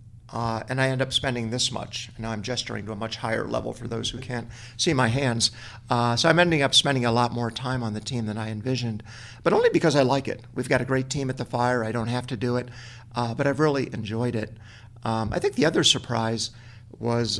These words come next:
uh, you know, I found out a sports team is really a three-legged stool. You know, there's the sporting side. I knew about that. You've gotta have a, you know,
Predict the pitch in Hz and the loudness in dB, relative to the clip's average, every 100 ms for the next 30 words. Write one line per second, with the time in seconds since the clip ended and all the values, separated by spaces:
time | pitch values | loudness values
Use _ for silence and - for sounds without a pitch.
0 | - 120 - - - - - - - - | -4 -2 0 -2 -4 -10 -20 -20 -20 -18
1 | - - 143 127 156 147 135 117 110 - | -14 -4 0 0 2 2 2 0 0 0
2 | 139 131 - 135 113 98 127 123 107 101 | 0 -2 -2 -2 -4 -4 -4 -2 -4 -6
3 | 131 120 113 117 117 - - 113 135 151 | -4 -2 -2 -2 -2 -2 -2 -2 -2 -6
4 | - - - - - - - - - 117 | -12 -20 -20 -20 -20 -20 -20 -12 -6 -2
5 | 113 117 113 110 101 - - - 156 160 | 0 -2 -2 -2 -4 -2 0 2 2 2
6 | 120 - 107 101 123 110 113 113 - - | 0 -2 -4 -6 -6 -4 -6 -6 -8 -6
7 | 127 147 - 98 104 - 95 - - - | -4 -4 -6 -10 -8 -8 -12 -14 -16 -16
8 | - - - - - 113 - - - - | -16 -20 -20 -10 -6 -6 -8 -14 -18 -14
9 | - - | -12 -12